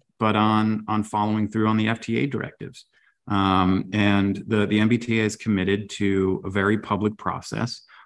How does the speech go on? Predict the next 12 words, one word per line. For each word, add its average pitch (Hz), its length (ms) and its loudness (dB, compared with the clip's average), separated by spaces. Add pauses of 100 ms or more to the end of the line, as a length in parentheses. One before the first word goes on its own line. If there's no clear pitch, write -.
(120)
on, 104 200 6
on 101 160 4
how 95 140 2
they're 98 120 4
gonna 95 140 4
follow 87 340 -2
through 87 240 -6
on 90 120 0
that. 110 220 0 (280)
And 123 120 6
we 139 140 8
expect 131 680 0